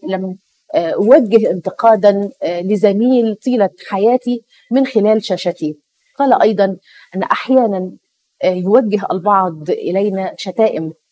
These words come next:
ومع ذلك لا أرد، ففكرة تحويل الشاشة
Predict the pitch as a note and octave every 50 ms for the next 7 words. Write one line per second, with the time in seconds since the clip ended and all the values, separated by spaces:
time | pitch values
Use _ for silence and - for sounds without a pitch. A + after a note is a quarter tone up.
0 | _ _ _ _ _ _ _ _ - G3 F#3+ F#3+ F#3 F#3 F#3+ D#3+ G#3+ A3 G#3+ G3
1 | F#3 F#3+ - - _ - G#3+ - - - F#3+ F3+ E3+ C#3+ - _ _ _ - E3
2 | - B3 - - G3 F3+ - - - - - - - A3+ G#3 A#3+ C4 C#4+ D4 D4+
3 | C#4 C4 - - F#3 - - G#3+ G3+ F#3+ F3+ - F#3 F3 E3+